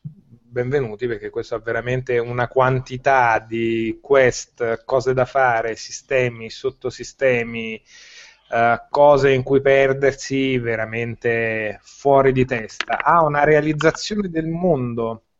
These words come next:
e delle possibilità di esplorare questo mondo molto felici, come aveva già il precedente, per cui non esiste il concetto, a parte quello iniziale o durante un fast travel, di caricamento.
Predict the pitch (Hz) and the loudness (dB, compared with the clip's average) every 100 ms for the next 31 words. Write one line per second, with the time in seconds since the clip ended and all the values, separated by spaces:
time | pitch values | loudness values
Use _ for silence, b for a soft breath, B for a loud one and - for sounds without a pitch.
0 | _ - 131 139 143 143 - 147 143 139 | _ -8 -2 0 0 -2 -6 -10 -8 -6
1 | 135 175 127 - - 127 131 127 117 123 | 0 0 0 -8 -4 0 2 2 0 -6
2 | - 123 120 123 110 107 107 117 156 - | -8 -10 -6 -6 -6 -14 -16 -14 -12 -8
3 | 131 123 123 113 104 110 110 110 107 117 | -6 -6 -8 -10 -12 -16 -12 -8 -8 -6
4 | 110 - _ 135 120 127 135 123 - 147 | -8 -8 _ -6 -4 -6 -6 -8 -8 -6
5 | 151 B B B B - 143 151 156 190 | -6 B B B B -4 0 2 2 0
6 | - 151 156 135 151 135 123 - 131 - | 0 0 0 2 0 0 -2 0 0 0
7 | 123 127 123 127 123 120 123 _ _ _ | -2 0 2 4 4 2 -2 _ _ _
8 | _ _ _ - - - 143 135 135 - | _ _ _ -20 -12 -2 0 0 -2 0
9 | 151 135 120 117 113 - 120 117 123 135 | 2 2 0 -2 -6 -8 -10 -4 -2 -2
10 | 131 123 - - 135 135 143 135 127 131 | -4 -6 -6 -4 0 2 0 -2 -2 -2
11 | 131 131 127 127 120 110 104 - 113 | 0 -2 0 0 -2 -8 -12 -10 -10